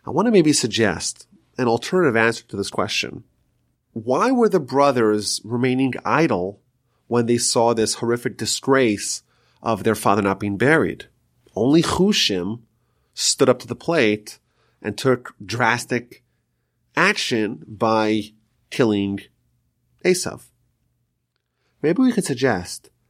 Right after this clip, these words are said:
that Esav, he came with a security detail. He was well protected. And they knew these brothers maybe have a hot temper. He knew that this family has some ability. They know the story of Shimon and Levi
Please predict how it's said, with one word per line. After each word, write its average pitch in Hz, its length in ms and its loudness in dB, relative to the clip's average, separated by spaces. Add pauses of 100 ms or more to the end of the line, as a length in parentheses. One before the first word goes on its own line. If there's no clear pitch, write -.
(320)
that 123 220 2
Esav, 214 880 0 (260)
he 180 260 -6
came 123 680 0 (420)
with 123 260 4
a 156 60 6
security 285 560 2
detail. 123 600 -2 (140)
He 240 120 -2
was 226 120 2
well 143 140 2
protected. 185 640 -2 (540)
And 190 120 2
they 247 140 4
knew 339 240 2
these 208 200 2
brothers 147 400 2
maybe 147 280 2
have 139 180 0
a 131 80 2
hot 131 260 2
temper. 135 520 0 (160)
He 214 160 0
knew 330 220 2
that 202 140 0
this 175 180 2
family 156 720 0 (160)
has 147 280 0
some 143 320 2
ability. 139 600 0 (140)
They 262 180 2
know 320 140 2
the 131 100 0
story 127 340 2
of 117 80 0
Shimon 135 240 0
and 117 100 0
Levi 113 440 0